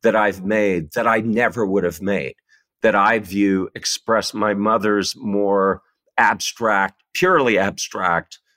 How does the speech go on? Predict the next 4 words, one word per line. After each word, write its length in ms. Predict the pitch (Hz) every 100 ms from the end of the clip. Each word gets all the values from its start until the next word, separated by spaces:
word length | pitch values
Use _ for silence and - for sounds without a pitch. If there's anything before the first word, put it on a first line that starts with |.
| _ _ _
non-ninety 1600 | 101 107 117 107 104 98 92 _ _ _ - 104 110 104 104 104
degree 560 | 98 82 98 95 92
curvy 880 | - - 131 117 110 101 95 90 87 - _ _ _
thinking. 420 | - 156 147 -